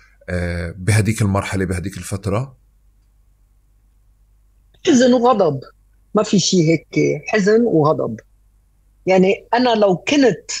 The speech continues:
Speaker 2: دايمًا هيدا بتساءله، إنه نرجع على قصة إنه أنا لبنانية، فأنا عندي امتيازات. آه،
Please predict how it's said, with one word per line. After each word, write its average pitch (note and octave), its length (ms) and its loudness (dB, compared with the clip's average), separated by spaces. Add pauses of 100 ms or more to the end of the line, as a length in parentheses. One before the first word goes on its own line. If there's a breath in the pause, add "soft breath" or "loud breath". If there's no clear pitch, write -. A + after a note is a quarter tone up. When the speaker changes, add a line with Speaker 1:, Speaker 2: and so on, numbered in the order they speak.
(160)
Speaker 2:
دايمًا F3 460 0
هيدا E3 160 0
بتساءله، C#3+ 800 -2 (140)
إنه D3+ 720 0 (120)
نرجع E3 280 0
على C#3+ 200 -2
قصة - 360 -4 (240)
إنه D3 260 -2
أنا D3+ 300 0
لبنانية، C#3+ 840 0 (440)
فأنا C#3 300 -6
عندي C3+ 420 -4
امتيازات. C#3 840 -2 (1080)
آه، C#3 1120 -2